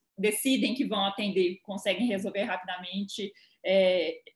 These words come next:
pra que eles consigam, de fato, dar respostas rápidas.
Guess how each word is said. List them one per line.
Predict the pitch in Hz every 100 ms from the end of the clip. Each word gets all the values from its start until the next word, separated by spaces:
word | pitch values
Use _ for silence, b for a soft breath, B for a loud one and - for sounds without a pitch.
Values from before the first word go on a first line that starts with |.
| _ _ _ _ _ _
pra | 202 196
que | -
eles | 233 - - _
consigam, | - 262 240 220
de | 202
fato, | - 247 214 247 214
dar | 208 208 214 226
respostas | 190 - 220 311 - 320 -
rápidas. | - - - - -